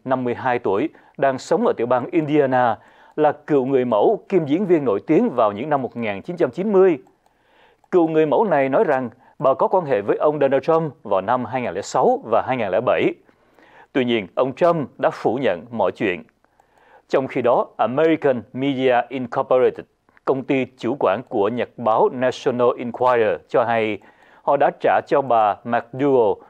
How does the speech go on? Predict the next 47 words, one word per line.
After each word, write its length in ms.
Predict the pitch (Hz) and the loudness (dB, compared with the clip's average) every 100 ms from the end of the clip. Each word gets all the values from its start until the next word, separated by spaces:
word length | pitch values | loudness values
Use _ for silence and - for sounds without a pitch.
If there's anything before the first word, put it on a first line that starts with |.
| _ | _
một 180 | 127 120 | -8 -2
trăm 220 | 151 131 | -2 -2
năm 140 | 139 147 | -2 -2
mươi 100 | 139 | -2
ngàn 240 | 113 90 | -4 -6
Mỹ 80 | 120 | -8
Kim 340 | - 147 127 - - - | -2 -2 -2 -8 -16 -4
để 220 | 131 98 143 151 | 0 0 -2 -4
mua 260 | 156 156 | 0 2
lại 180 | 139 73 - | 2 0 -2
câu 160 | 160 147 | 0 0
chuyện 240 | 139 95 | -2 -8
tình 180 | 107 101 | -6 -4
cảm 300 | 95 87 92 98 - - | -2 0 -2 -8 -16 -4
giữa 140 | 127 | 0
ông 160 | 139 143 | 2 2
Donald 240 | 123 120 | 0 0
Trump 300 | 147 139 135 - | 0 -2 -4 -4
và 180 | 101 92 | -2 2
bà, 300 | 95 87 82 - - - | 2 0 -2 -12 -20 -6
nhằm 280 | 147 139 120 - | -2 -2 -4 -10
ngăn 240 | 160 185 180 | -4 -4 -2
cản 260 | 117 92 185 - - | 0 -2 -4 -10 -2
cựu 160 | 135 | 0
người 220 | 117 120 113 | 0 -2 0
mẫu 200 | 98 165 | 0 0
này 320 | 131 104 92 - _ | 0 -2 -4 -12 _
không 280 | - 165 151 | -4 -2 0
nên 160 | 147 | -2
công 280 | 135 196 175 | -2 -2 -2
khai 340 | - 156 147 131 - | 0 0 0 -2 -4
thông 200 | 156 143 | -4 -4
tin 300 | 156 143 131 | -4 -4 -4
trước 220 | - 226 - | -6 -8 -2
thềm 240 | 127 104 | -4 -2
cuộc 180 | 110 - | -6 -4
bầu 140 | 98 | -4
cử 220 | 98 95 101 | -2 -4 -4
tổng 140 | 98 | -4
thống 200 | 117 170 | -4 -4
năm 120 | 135 | -6
hai 120 | 127 | -6
nghìn 140 | 117 87 | -8 -8
không 120 | 113 | -6
trăm 140 | 117 | -6
mười 80 | 92 | -6
sáu. 320 | - 120 185 | -4 0 0